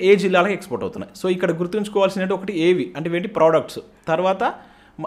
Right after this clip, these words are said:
ఏ దేశాలకు పోతున్నాయి ఈ ప్రోడక్ట్, హైయెస్ట్‌గా మనం ఎవరికి ఎగుమతులు చేస్తున్నాం, తర్వాత ఏ జిల్లా నుంచి చేస్తున్నాం. ఈ మూడు ఇచ్చాడు, కంపల్సరీ ఈ మూడిట్లకెళ్ళి ఒక బిట్ రావచ్చు. ఓకేనా? హైయెస్ట్ ఏవి and ఏ దేశాలకు పంపిస్తున్నాం, ఫస్ట్ సెకండ్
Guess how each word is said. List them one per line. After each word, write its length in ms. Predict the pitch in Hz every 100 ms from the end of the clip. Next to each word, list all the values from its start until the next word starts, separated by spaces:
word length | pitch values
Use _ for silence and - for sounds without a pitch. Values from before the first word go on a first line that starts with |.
| - 170
ఏ 160 | 190
దేశాలకు 600 | 190 190 208 202 196 190
పోతున్నాయి 380 | 170 165 147 123
ఈ 20 | 123
ప్రోడక్ట్, 460 | 123 135 135 127
హైయెస్ట్‌గా 420 | 135 170 175 175
మనం 160 | 170 170
ఎవరికి 340 | 147 160 165
ఎగుమతులు 340 | 143 147 143 139
చేస్తున్నాం, 340 | 110 101 95 -
తర్వాత 380 | 180 208 190 226 - - _ _ _ -
ఏ 160 | 185
జిల్లా 320 | 185 190 202 196
నుంచి 280 | 185 226
చేస్తున్నాం. 320 | 151 - 113 - 175
ఈ 60 |
మూడు 300 | 180 202 240
ఇచ్చాడు, 400 | 208 196 185 302 - - 175
కంపల్సరీ 640 | 196 240 240 220 269 247 202
ఈ 40 |
మూడిట్లకెళ్ళి 500 | 196 208 220 196 202
ఒక 80 | 202
బిట్ 160 | 180 180
రావచ్చు. 280 | 113 - - _ _ -
ఓకేనా? 240 | 139 113 - - _ -
హైయెస్ట్ 380 | 156 196 208 214
ఏవి 440 | 190 165 185 196 - _ _ _ _ - 156
and 100 | 156
ఏ 140 | 165
దేశాలకు 580 | 180 190 196 180 185 180 - -
పంపిస్తున్నాం, 480 | 175 175 180 175 185 -
ఫస్ట్ 180 | - 170
సెకండ్ 440 | 170 165 160